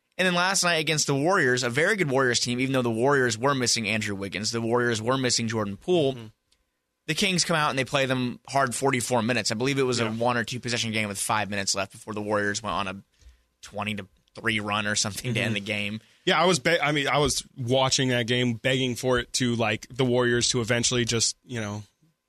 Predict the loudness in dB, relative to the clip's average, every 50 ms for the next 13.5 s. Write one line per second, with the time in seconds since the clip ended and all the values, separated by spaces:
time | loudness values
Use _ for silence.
0 | _ _ -20 -6 -2 0 2 2 2 2 2 2 2 2 2 2 0 0 -2 -2
1 | 0 0 0 2 2 2 2 4 4 2 2 2 2 2 2 2 2 0 0 -2
2 | -6 -8 -4 0 2 2 4 6 6 6 6 6 4 4 2 0 0 0 2 2
3 | 2 2 2 2 2 2 4 4 2 2 2 2 2 4 4 4 4 2 2 2
4 | 0 0 0 0 0 2 2 2 2 2 0 -2 -2 -2 0 0 0 0 -2 -4
5 | -4 -2 -2 -2 0 0 -2 -2 0 0 0 0 -2 -4 -4 -4 -2 -2 -2 -4
6 | -4 -4 -4 -4 -2 -2 -2 -2 0 0 0 0 0 0 0 0 0 0 0 0
7 | -2 -4 -2 0 2 2 4 4 2 2 2 4 4 4 4 4 4 4 2 2
8 | 2 2 2 2 2 2 0 0 0 0 0 0 2 2 2 2 2 2 2 0
9 | 0 0 0 -2 -2 -2 -2 0 2 2 2 2 2 0 0 -2 0 0 0 0
10 | 0 -2 -6 -14 -20 -20 -20 _ _ _ _ -4 -2 -2 0 2 2 2 2 2
11 | 2 0 0 0 0 -2 -4 -6 -8 -6 -6 -4 -4 -2 -4 -4 -6 -6 -8 -8
12 | -8 -6 -6 -6 -6 -8 -10 _ -8 -4 -2 -2 -2 -2 -4 -6 -6 -4 -4 -4
13 | -4 -6 -6 _ -4 -2 0 0 0 -2